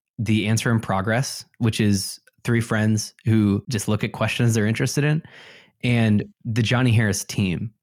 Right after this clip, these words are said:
I just, I love his current videos, not as, not as much as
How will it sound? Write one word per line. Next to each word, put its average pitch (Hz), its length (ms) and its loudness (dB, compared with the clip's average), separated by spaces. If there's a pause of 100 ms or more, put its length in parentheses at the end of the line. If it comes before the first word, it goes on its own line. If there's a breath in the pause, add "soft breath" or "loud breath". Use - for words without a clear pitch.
(240)
I 104 120 0
just, 110 280 0
I 113 80 2
love 110 580 0 (180)
his 160 320 2
current 180 320 2
videos, 196 400 4
not 135 260 4
as, 139 280 0
not 123 280 2
as 120 120 0
much 113 280 0
as 104 300 0